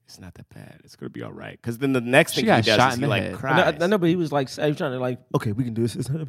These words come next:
Speaker 1: The next sound that comes out of his mouth is like a cry.
Speaker 2: Okay.
Speaker 1: So it seemed like he was like, it didn't seem like he thought that everything was gonna be all right. Like, it was okay. It was
Speaker 2: I
Speaker 1: like,
Speaker 2: know, but is that a thing that, okay, uh, maybe
Speaker 1: 'cause
Speaker 2: that's a
Speaker 1: why?
Speaker 2: thing that
Speaker 1: 'Cause
Speaker 2: somebody
Speaker 1: he
Speaker 2: would
Speaker 1: was,
Speaker 2: say.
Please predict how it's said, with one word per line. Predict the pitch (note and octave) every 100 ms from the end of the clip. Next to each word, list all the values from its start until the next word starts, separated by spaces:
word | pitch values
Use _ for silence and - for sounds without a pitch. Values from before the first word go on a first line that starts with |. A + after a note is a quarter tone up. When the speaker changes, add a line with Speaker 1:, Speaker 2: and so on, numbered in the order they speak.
| -
Speaker 1:
The | A#2+
next | C3+ D3 -
sound | - C3 C3+ C3
that | G2+
comes | - G#2+
out | G2+ F#2+
of |
his | F#2
mouth | G2+ G2 F#2+
is | F2+
like | F2
a | - - -
cry. | G2+ F#2 E2+ C#2 - _ _ _ _ _ G3
Speaker 2:
Okay. | F3 -
Speaker 1:
So |
it | C3+
seemed | C3+ G#3 G#3
like | D3+
he | - C3
was | A#2 A#2
like, | G2 _ _
it | D#3
didn't | A#3 C#4
seem | B3
like | G3+ E3
he | D3
thought | B2+ - C3 B2+ - -
that | G#2 F2+
everything | F2+ E2+ E2
was | D2
gonna | D#2 D#2
be | C2+
all | C#2+
right. | D2+ D2
Like, | D2 D#2+
it | C#2
was | D2 -
okay. | E2+
It | F#2
was | -
Speaker 2:
I |
Speaker 1:
like, | B2+ G2+
Speaker 2:
know, | E2+
but | F2+ F#2 _ -
is | A2+
that | A#2
a | A#2
thing | A#2+ B2
that, | - -
okay, | C#3 B2+ A2 -
uh, | G2+
maybe | A#2
Speaker 1:
'cause | B2+ C3
Speaker 2:
that's |
a | B2+
Speaker 1:
why? | A3
Speaker 2:
thing |
that | A3+
Speaker 1:
'Cause | G3+
Speaker 2:
somebody | A#3
Speaker 1:
he | A3+
Speaker 2:
would |
Speaker 1:
was, | -
Speaker 2:
say. | D3 A2+